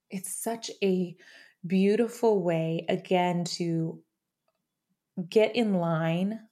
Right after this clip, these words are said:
with my highest self. And by my highest self, I mean the version of me that is the ultimate, my best version. You know, what would my highest self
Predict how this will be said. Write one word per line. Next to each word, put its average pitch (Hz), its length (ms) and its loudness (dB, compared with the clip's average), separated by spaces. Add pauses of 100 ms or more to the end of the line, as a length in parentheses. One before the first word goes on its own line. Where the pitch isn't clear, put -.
(140)
with 170 300 0
my 170 120 -4
highest - 880 -8
self. - 440 -14 (460)
And 175 420 0
by 175 120 4
my 175 120 -2
highest 190 560 2
self, 170 320 0
I 175 120 2
mean 170 420 -2
the 180 140 2
version 220 760 2
of 185 180 0
me 170 680 -2
that 160 360 -6
is 156 380 -4 (420)
the 180 120 4
ultimate, - 680 -4 (300)
my 185 140 0
best 175 500 -2
version. - 560 -8 (440)
You 202 180 0
know, 180 460 0
what 180 440 0
would 208 200 2
my 185 160 -2
highest 180 580 -4
self 165 240 -4